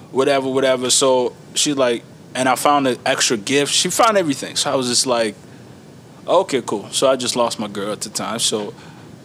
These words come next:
I kinda woke up with the idea that I was gonna come back home with my place being empty and me being single.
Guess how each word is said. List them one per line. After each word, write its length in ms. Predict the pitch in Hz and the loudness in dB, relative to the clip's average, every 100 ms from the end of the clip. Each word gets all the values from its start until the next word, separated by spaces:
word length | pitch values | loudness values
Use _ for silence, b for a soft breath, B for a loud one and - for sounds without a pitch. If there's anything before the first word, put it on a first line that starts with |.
| - | -10
I 80 | - | -6
kinda 240 | - 139 120 | -2 0 0
woke 280 | 123 123 | 0 2
up 80 | 127 | 0
with 140 | 117 - | 0 0
the 100 | 113 | 0
idea 380 | 110 120 123 113 | 0 0 0 0
that 280 | 110 107 | -2 -2
I 80 | 110 | -4
was 120 | 110 | -4
gonna 200 | 113 113 | -2 -4
come 160 | 110 127 | -2 0
back 180 | 123 - | 0 0
home 420 | 113 120 135 113 | -2 -2 -4 -6
with 160 | 110 92 - - - 101 | -8 -8 -16 -20 -20 -14
my 160 | 98 | -12
place 320 | 104 120 117 120 | -6 -2 -2 -2
being 220 | 117 - | -4 -4
empty 380 | 117 131 139 117 | -6 -4 -4 -2
and 120 | 113 | -2
me 120 | 120 | -2
being 220 | 135 131 | -2 0
single. 360 | - 139 104 | 0 -2 -6